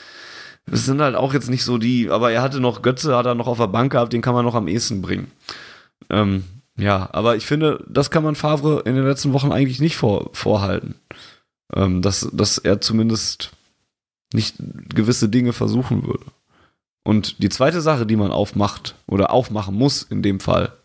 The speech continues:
gerade nach dem Inter-Spiel, war für mich, wie konnte dieser Verein im S-, Sommer auf die Idee kommen, es reicht, Paco Alcázar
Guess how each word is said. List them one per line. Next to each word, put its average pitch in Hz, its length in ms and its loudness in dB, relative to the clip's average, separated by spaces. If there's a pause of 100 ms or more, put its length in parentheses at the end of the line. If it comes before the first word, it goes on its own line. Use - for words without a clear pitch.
gerade 117 300 2
nach 107 180 2
dem 107 180 0
Inter-Spiel, 98 640 0
war 98 100 4
für - 120 -2
mich, 101 300 0 (540)
wie 156 240 2
konnte 135 360 0
dieser 104 260 2
Verein 113 680 0 (260)
im 104 140 4
S-, 92 200 -2
Sommer 117 540 0 (480)
auf - 140 2
die 107 120 2
Idee 101 200 2
kommen, 107 560 0
es 101 220 -2
reicht, 110 420 0
Paco 120 300 2
Alcázar 110 640 0